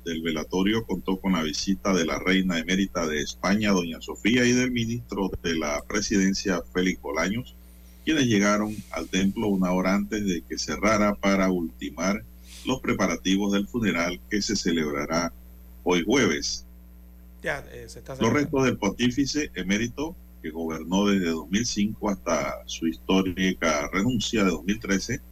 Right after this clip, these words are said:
Speaker 1: reposan desde lunes junto al altar de la confesión y el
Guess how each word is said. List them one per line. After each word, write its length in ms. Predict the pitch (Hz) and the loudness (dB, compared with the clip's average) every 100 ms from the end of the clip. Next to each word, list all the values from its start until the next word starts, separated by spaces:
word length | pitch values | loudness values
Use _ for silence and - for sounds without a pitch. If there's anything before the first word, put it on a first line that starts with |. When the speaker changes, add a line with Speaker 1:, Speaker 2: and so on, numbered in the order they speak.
| - - - | -18 -16 -6
Speaker 1:
reposan 560 | 139 - 127 120 117 104 | -4 0 0 2 2 2
desde 240 | 90 92 | 2 4
lunes 560 | 139 127 117 131 - - - - - - | 2 2 0 -2 -4 -10 -20 -20 -20 -6
junto 280 | 92 90 85 | -2 -2 -2
al 100 | 80 | -2
altar 380 | 71 - 95 98 | -4 0 2 4
de 100 | 92 | 2
la 180 | 85 - | 0 -4
confesión 840 | - 73 - - - 95 117 143 - - - - - - | -12 -12 -10 -8 0 2 2 -2 -10 -20 -20 -20 -20 -4
y 180 | 101 101 | 2 4
el 420 | 92 85 80 - | 4 0 -4 -10